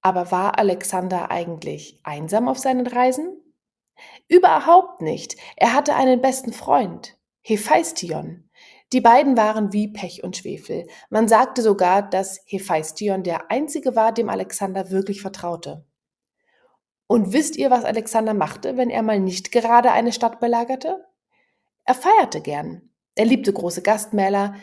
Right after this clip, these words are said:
mit viel Wein und Musik, aber er konnte auch zornig werden. Einmal hatte er im Streit sogar einen seiner besten Generäle, Kleitos, getötet, was er danach bitterlich bereute. Er saß tagelang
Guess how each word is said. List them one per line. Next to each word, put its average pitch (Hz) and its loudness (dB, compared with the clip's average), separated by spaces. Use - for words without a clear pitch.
mit 214 -2
viel 311 0
Wein 214 4
und 190 -4
Musik, 202 -4
aber 226 4
er - 2
konnte 277 0
auch - -6
zornig 202 -2
werden. - -8
Einmal 214 2
hatte 233 2
er 175 6
im 208 0
Streit 196 2
sogar 233 2
einen 196 2
seiner 196 2
besten 233 -2
Generäle, 185 2
Kleitos, - -2
getötet, - -10
was - -6
er - 0
danach 180 -2
bitterlich 196 -2
bereute. 180 -2
Er 220 2
saß 226 6
tagelang 226 2